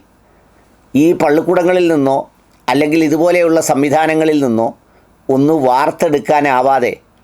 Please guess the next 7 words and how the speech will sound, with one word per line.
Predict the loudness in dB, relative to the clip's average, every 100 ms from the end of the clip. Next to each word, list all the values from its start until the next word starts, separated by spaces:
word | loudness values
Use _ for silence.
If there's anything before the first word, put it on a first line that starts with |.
| _ _ _ _ _
പാലാക്കാരി | -2 0 2 0 0 0 -2
ടീച്ചറിൻ്റെ | -2 -2 0 -2 -2 -2 -2 -2 -8 _
സംഭാഷണം | -4 -2 0 0 0 0 -2 -2
വെച്ച് | -2 -2 -4 -6 _ _ -2
ആവേശം | 0 0 0 0
കൊള്ളുമ്പോൾ | 0 0 0 -4 -6 _ _ _ _ _ _ _ _
<laughs> | _